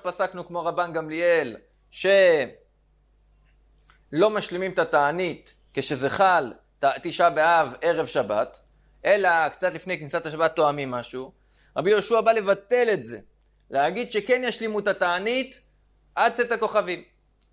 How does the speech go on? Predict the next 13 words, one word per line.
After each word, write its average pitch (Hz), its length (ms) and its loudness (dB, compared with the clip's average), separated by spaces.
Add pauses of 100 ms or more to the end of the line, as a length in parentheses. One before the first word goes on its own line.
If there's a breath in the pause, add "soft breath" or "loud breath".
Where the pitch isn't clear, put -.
(340 soft breath)
עמד 131 300 0
רבן 202 280 0
יוחנן 190 380 -4
בן 175 100 -4
נורי 185 200 -2
על 165 100 0
רגליו 160 320 -2
ואמר, 151 520 0 (480)
"חזה 170 600 2
ענה, 156 340 -4 (360)
רואה 185 380 4
אני, 135 400 -4 (440)
דבתר 180 680 4